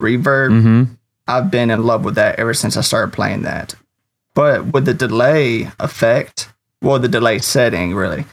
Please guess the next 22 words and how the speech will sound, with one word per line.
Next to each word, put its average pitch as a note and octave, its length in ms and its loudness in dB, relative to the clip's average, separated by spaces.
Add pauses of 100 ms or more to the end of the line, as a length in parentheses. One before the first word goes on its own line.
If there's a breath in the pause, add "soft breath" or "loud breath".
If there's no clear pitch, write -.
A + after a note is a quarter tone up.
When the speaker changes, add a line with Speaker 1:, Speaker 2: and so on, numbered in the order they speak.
(120)
Speaker 1:
it's C#3+ 180 -2
not C#3 320 2
like, G2 340 -4
you A#2+ 100 0
know, G#2 120 2
delay A#2 440 0
all A#2+ 200 2
throughout G#2 220 0
your F#2+ 100 -4
reverb. F2+ 480 -2
It - 140 -2
just A#2 220 -4
kinda G#2 500 0 (160)
delays A#2+ 680 2
the G#2 200 0
reverb G2+ 440 0
to F#2+ 60 -6
go G2 220 -2
in, - 240 -4 (160)
into A#2 240 -2
your G2+ 80 -2
signal. - 440 -4